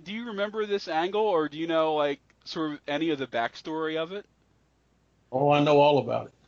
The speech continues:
Speaker 1: Okay, good.
Speaker 2: If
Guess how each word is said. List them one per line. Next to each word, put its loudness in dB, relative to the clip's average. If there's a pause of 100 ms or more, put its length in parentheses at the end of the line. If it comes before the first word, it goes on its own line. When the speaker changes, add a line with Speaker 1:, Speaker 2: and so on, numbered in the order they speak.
(160)
Speaker 1:
Okay, 0
good. 8 (3750)
Speaker 2:
If 0